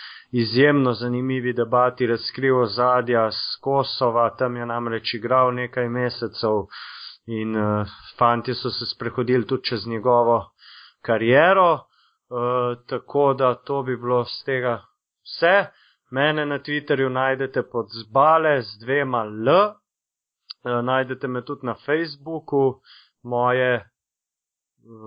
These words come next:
vrstice, takšne in drugačne, pa seveda na trikrat, tri krat dvojni V košarka pika si. Zdaj pa še ti povej, Damir, kako najlažje do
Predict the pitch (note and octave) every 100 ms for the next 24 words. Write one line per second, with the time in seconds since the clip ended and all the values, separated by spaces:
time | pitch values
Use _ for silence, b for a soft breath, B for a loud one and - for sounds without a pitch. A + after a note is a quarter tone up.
0 | G#2+ G#2 A2+ G#2+ - - D3 C#3+ - B2
1 | A2+ B2 A#2+ - A#2+ A2+ A2 A#2 A#2+ A#2
2 | - A2 F#2+ A2 G#2+ G2+ - - - A2+
3 | G#2+ A2 A2+ A2 G#2+ - b b b A#2+
4 | B2 C3 A#2 G#2+ _ _ - C#3 C3+ B2+
5 | B2 G#2+ A2+ C3 C3 B2 A#2+ B2+ A#2+ B2
6 | A#2 B2 A2+ A#2+ - C3+ - A2 - C3+
7 | D#3+ E3 - B B B B A2 C3 C3+
8 | C3 - - D3 D#3 D#3+ D3+ D3+ D3 C#3
9 | C3 _ C3 B2+ C3 C#3 B2+ A2 - A2+
10 | C3 B2+ B2 C3 B2+ A#2+ A#2+ B2+ - A#2
11 | G2+ A2 A2 A2+